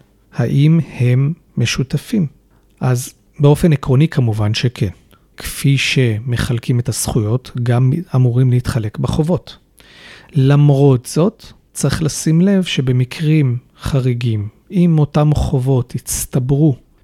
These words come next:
באופן אישי לאותו אדם, והבן זוג השני לא ידע עליהם, שני המקרים המובהקים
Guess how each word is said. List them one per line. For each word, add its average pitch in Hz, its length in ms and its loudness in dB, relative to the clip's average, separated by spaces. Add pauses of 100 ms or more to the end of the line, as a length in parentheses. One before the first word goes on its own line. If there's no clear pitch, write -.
באופן 165 360 2
אישי 196 420 2
לאותו 135 500 2
אדם, 123 380 0 (580)
והבן 151 520 2
זוג 170 400 2
השני 165 640 2 (300)
לא 160 160 6
ידע 165 460 4
עליהם, 123 420 0 (920)
שני - 280 2
המקרים 185 440 2
המובהקים 160 1000 2